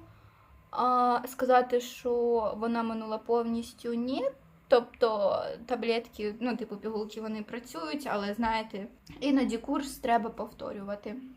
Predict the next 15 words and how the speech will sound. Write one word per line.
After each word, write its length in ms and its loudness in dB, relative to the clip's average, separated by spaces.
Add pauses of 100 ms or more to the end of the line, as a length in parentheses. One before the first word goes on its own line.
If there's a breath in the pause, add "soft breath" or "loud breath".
(160)
І, 160 -2 (140)
ну, 100 2
типу, 260 -6
складку 420 0
ми 340 -2
вже 440 -4
виділили. 720 -8
Ну, 360 4
тепер 420 -2
хоч 100 -12
щось, 340 -6
мабуть, 580 -2
я 120 -2
сподіваюся, 640 -2
вирисовується, 720 -10